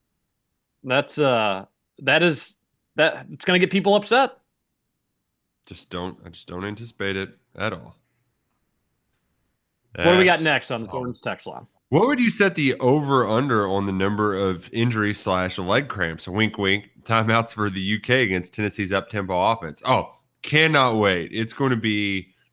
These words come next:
Speaker 2: just cramping left and right in thirty-five degree weather. I would set it at nine and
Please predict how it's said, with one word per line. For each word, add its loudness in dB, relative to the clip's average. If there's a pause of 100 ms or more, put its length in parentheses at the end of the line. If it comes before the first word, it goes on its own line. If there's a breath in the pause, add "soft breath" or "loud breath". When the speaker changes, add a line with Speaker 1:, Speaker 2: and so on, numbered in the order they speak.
(220)
Speaker 2:
just -4 (180)
cramping 2
left 2
and -2
right 2
in -4
thirty-five 0
degree -4
weather. -2 (260 soft breath)
I 4
would 4
set 2
it 4
at 0
nine -6 (920)
and -4